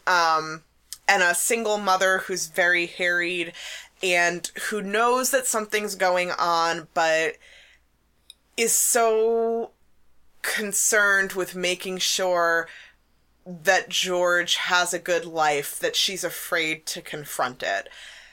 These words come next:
Not necessarily because she's, like, homophobic or transphobic or anything, but because she knows that George's life will be hard if this is true about her, and she wants to avoid that if possible.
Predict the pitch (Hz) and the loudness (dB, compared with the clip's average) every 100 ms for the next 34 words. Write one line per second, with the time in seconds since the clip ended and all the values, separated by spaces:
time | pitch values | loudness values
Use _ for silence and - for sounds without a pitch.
0 | _ - 185 196 196 196 208 214 208 214 | _ -14 -10 0 2 4 4 2 2 0
1 | 214 - 214 196 196 180 180 196 - 190 | 0 2 4 2 0 -2 -4 -4 -2 -2
2 | 175 165 156 - 156 147 - 277 254 247 | -2 -2 -2 -6 -8 -4 -2 2 2 2
3 | 190 - 170 165 - 202 180 185 175 170 | -2 0 -2 -2 -4 0 0 0 0 -2
4 | 170 170 165 170 170 170 202 175 - - | 0 -2 -2 -6 -8 -8 -4 0 0 0
5 | 202 190 185 175 - 175 175 185 175 175 | -2 0 0 0 -2 -4 -2 -2 -2 -2
6 | 165 175 156 - 170 160 160 - 135 123 | -2 0 -2 -4 -8 -6 -8 -2 -2 0
7 | 120 - - - - - - 165 - 170 | -4 -8 -20 -20 -20 -12 -8 -8 -4 -4
8 | - 165 165 156 151 - - - _ _ | 0 0 -2 -4 -4 -2 -2 -6 _ _
9 | _ - - - 180 160 143 123 - - | _ -8 -4 0 0 0 0 0 0 -2
10 | - 90 - - - _ _ 185 165 - | -2 -2 -6 -16 -20 _ _ -2 0 0
11 | 196 170 170 156 - - 185 165 151 147 | -2 -2 -2 -2 -4 -4 -4 -6 -2 -4
12 | 139 113 107 131 - 107 - - 62 73 | -2 -2 -2 -4 -6 -6 -6 -8 -8 -8